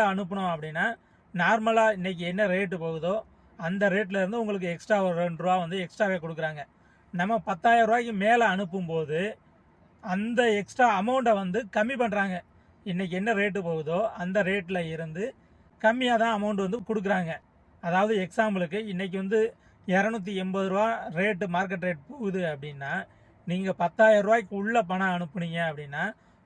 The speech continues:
உங்களுக்கு இருநூத்தி எண்பத்தி நாலு ரூபா ரேட்டு கொடுப்பாங்க. பத்தாயிரம் ரூபாய்க்கு உள்ள பணம் அனுப்பணும். ஆனா, நீங்க பத்தாயிரம் ரூபாய்க்கு மேல ஒரு ஐந்நூறு தினாரு, முந்நூறு தினாரு, நானூறு தினாரு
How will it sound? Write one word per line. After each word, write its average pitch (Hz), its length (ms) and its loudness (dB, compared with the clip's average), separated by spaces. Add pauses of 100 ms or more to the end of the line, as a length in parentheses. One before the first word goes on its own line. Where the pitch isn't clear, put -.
உங்களுக்கு 185 340 -2
இருநூத்தி 180 580 -4
எண்பத்தி 185 460 -2
நாலு 185 220 0
ரூபா 214 220 2
ரேட்டு 196 240 0
கொடுப்பாங்க. 170 380 -4 (520)
பத்தாயிரம் 202 340 0
ரூபாய்க்கு 202 260 0
உள்ள 208 200 0
பணம் 185 180 -2
அனுப்பணும். 160 360 -6 (440)
ஆனா, 214 220 -2
நீங்க 208 180 -2
பத்தாயிரம் 196 400 4
ரூபாய்க்கு 220 280 2
மேல 208 300 4 (680)
ஒரு 208 240 0 (320)
ஐந்நூறு 196 360 0
தினாரு, 190 400 -4
முந்நூறு 190 400 -6
தினாரு, 185 260 -4
நானூறு 185 440 -4
தினாரு 185 240 -2